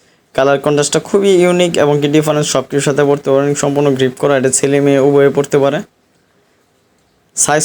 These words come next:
হচ্ছে থার্টি সিক্স থেকে ফর্টি পর্যন্ত সাইজ হয়। টোটাল ডিফারেন্স সফটের পণ্যগুলো ওয়াশেবল, totally ওয়াশ করতে পারবেন এবং কি মন মতন পড়তে পারবেন, মনের মতন ইচ্ছা মতন সফট এগুলো পণ্যগুলো, totally সফটের পণ্যগুলো যারা নিতে চান একদম সীমিত সময়ের মধ্যে অর্ডার করতে হবে।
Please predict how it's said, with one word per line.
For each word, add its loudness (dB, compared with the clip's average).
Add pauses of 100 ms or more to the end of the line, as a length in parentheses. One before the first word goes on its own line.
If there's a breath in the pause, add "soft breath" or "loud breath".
হচ্ছে 0
থার্টি -2
সিক্স 0
থেকে 0
ফর্টি 0
পর্যন্ত 0
সাইজ 0 (100)
হয়। 2
টোটাল 0
ডিফারেন্স 0 (120)
সফটের 0
পণ্যগুলো 2 (120)
ওয়াশেবল, 0 (120)
totally 0
ওয়াশ 2
করতে -4
পারবেন 0
এবং 2
কি -2
মন 2 (120)
মতন -2
পড়তে -2
পারবেন, 0
মনের 2
মতন -2 (760)
ইচ্ছা -2
মতন 0
সফট -2
এগুলো 0
পণ্যগুলো, 0 (120)
totally 2
সফটের -2
পণ্যগুলো 0
যারা 0
নিতে -2
চান -2
একদম -2
সীমিত -2
সময়ের 0
মধ্যে 0
অর্ডার 0
করতে -6
হবে। -2